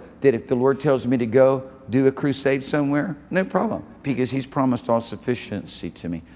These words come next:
I'll have everything I need, I need to go and do whatever it is he tells me to go and do.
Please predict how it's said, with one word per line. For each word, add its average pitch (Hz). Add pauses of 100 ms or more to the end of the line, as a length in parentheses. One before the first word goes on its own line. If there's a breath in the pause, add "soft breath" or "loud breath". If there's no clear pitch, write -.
(120 loud breath)
I'll 107
have 113
everything 110
I 110
need, 110
I 90 (460 loud breath)
need 117
to 107
go 110
and 107
do 110
whatever 120
it 120
is 117
he 117
tells 113
me 110
to 98
go 107
and 92
do. 87